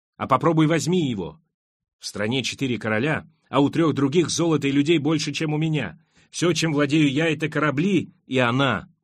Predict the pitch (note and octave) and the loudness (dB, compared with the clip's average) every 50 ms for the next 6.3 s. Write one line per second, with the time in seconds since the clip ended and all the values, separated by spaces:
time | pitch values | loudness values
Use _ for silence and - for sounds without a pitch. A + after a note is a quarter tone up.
0 | _ _ _ _ _ _ _ _ _ _ _ - - C3+ D3 D#3 D3 - D3+ D#3+ | _ _ _ _ _ _ _ _ _ _ _ -6 -2 2 2 2 2 0 -2 -2
1 | D#3 C3 D#3+ D#3 - G3+ - - - E2 - - _ _ _ _ _ _ _ _ | 0 0 0 0 -2 -2 -4 -8 -12 -14 -20 -20 _ _ _ _ _ _ _ _
2 | _ _ _ _ _ _ _ _ _ - E3 F3 C#3 D#3 G#3 A3+ G#3 - E3 D#3+ | _ _ _ _ _ _ _ _ _ -4 -4 -2 0 2 2 2 2 2 0 0
3 | D3 C#3 - D3 C#3+ B2 - - A#2+ A2 C3+ D3+ E3+ F#3 E3+ D#3 D3+ D#3 D3 - | 0 0 0 0 -2 -2 -2 -4 -6 -4 -4 -2 0 0 0 2 2 2 0 0
4 | - F3+ F#3 F#3 - D#3+ D3+ D3 C#3+ E3+ D#3+ C#3+ E3+ F3 - - - A3+ G#3 F#3+ | 0 -2 -2 -2 0 0 0 2 2 0 0 2 0 -2 -2 -2 -2 0 2 2
5 | E3 D#3 C#3+ C3 B2+ B2+ A#2+ A2+ A#2+ A#2 C3+ C#3+ C#3 A#2+ G2+ G#2 B2 B2+ A2 F#2+ | 4 4 4 2 2 2 0 0 0 -2 0 0 0 0 0 -2 -2 -2 -2 -4
6 | - - - - - | -8 -10 -12 -14 -14